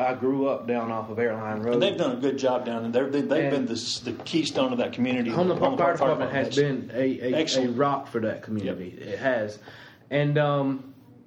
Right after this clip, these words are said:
Speaker 1: don't get me wrong, there's, there's, there's bad people down there, but there's a lot of good people down
Speaker 2: Certainly
Speaker 1: there. A lot
Speaker 2: are.
Speaker 1: of great people down there. And there's a lot of your, your older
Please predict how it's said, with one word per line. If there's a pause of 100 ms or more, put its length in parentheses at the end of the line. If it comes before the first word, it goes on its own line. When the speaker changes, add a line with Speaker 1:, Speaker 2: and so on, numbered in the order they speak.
(1000)
Speaker 1:
don't
get
me
wrong,
there's,
there's, (100)
there's
bad
people
down
there,
but
there's
a
lot
of
good
people
down
Speaker 2:
Certainly
Speaker 1:
there.
A
lot
Speaker 2:
are.
Speaker 1:
of
great
people
down
there. (280)
And
there's
a
lot
of
your,
your
older